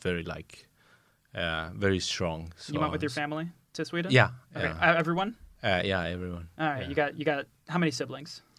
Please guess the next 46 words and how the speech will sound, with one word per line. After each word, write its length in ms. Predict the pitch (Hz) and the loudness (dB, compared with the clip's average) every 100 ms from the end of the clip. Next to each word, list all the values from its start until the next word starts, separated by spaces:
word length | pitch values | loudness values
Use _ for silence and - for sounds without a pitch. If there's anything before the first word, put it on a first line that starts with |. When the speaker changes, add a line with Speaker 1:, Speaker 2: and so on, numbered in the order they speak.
| - - - | -20 -14 4
Speaker 1:
Uh, 180 | 120 123 | 8 10
we're 200 | 113 107 | 8 6
nine 280 | 104 98 92 - | 4 4 0 -10
in 100 | 107 | -12
total. 340 | - 87 - 85 | -10 -12 -12 -4
Speaker 2:
Nine. 380 | 160 170 185 170 | 4 8 8 12
All 80 | 202 | 12
right. 260 | 180 160 | 12 12
Speaker 1:
<laughs> 20 | 185 | 10
Speaker 2:
You 60 | |
in 60 | 185 | 6
the 60 | |
middle, 420 | 175 190 208 208 208 | 8 8 10 8 8
top, 480 | 202 175 180 185 | 10 12 12 8
bottom? 260 | - 170 110 | 6 8 10
Speaker 1:
Yeah, 360 | 104 98 95 92 | 8 6 2 0
yeah. 60 | |
Um, 160 | 95 95 | -2 -6
uh, 360 | 113 101 98 101 | -6 -4 -2 -2
almost 360 | 110 104 95 - | -2 -2 -6 -8
bottom. 280 | 90 92 - - - | -8 -8 -14 -8 4
Speaker 2:
Almost 320 | 180 190 175 | 6 6 2
Speaker 1:
Yeah, 20 | |
Speaker 2:
bottom. 220 | 104 104 113 | 0 -2 -6
Speaker 1:
we're 60 | 165 | -10
Speaker 2:
Okay. 120 | - | -8
Speaker 1:
two, 140 | - | -4
two 160 | 120 113 | -2 0
younger. 420 | 104 95 92 98 _ _ - | 0 -2 -8 -12 _ _ -8
Speaker 2:
Okay. 240 | 151 127 120 | -6 -6 -8
All 60 | 127 | -8
Speaker 1:
Yeah. 160 | 120 120 | -8 -10
Speaker 2:
right. 80 | - - _ _ _ - | -16 -20 _ _ _ -10
So 540 | - 175 156 151 143 - _ - | 4 8 8 8 4 -4 _ -4
you 520 | 156 180 185 175 165 - | 0 2 2 0 -2 0
moved 260 | 165 208 - | 2 2 -2
to 60 | |
Sweden, 480 | - 170 156 139 135 - | -4 2 2 2 0 2
and 280 | 160 147 | 6 6
I'm 120 | 139 151 | 2 -2
curious 520 | - 196 190 190 175 | -2 4 6 6 4
actually 440 | 143 - - 139 | 2 2 -2 -2
because 340 | 135 127 139 139 | -2 -2 -2 0
you 80 | |
had 160 | 147 151 | 2 2
to 120 | 143 | -2